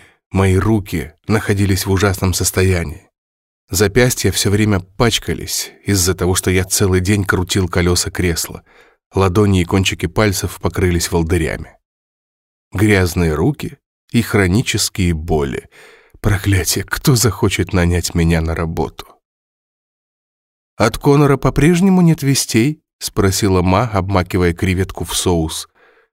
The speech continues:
Я покачал головой, и Ма недоверчиво уставилась на меня. «Не верится, что он до сих пор не вернулся». Я могу понять его желание взять паузу, но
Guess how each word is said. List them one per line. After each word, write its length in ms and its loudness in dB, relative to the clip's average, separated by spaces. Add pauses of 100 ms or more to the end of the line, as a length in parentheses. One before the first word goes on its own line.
(220)
Я 120 0
покачал 440 0
головой, 560 2 (340)
и 120 2
Ма 200 4
недоверчиво 640 2
уставилась 640 -2
на 60 -4
меня. 320 -8 (760)
«Не 160 6
верится, 360 2
что 200 0
он 100 4
до 80 -2
сих 200 -4
пор 180 0
не 120 4
вернулся». 580 -2 (560)
Я 140 2
могу 240 2
понять 400 0
его 140 2
желание 440 2
взять 280 -2
паузу, 560 0
но 320 0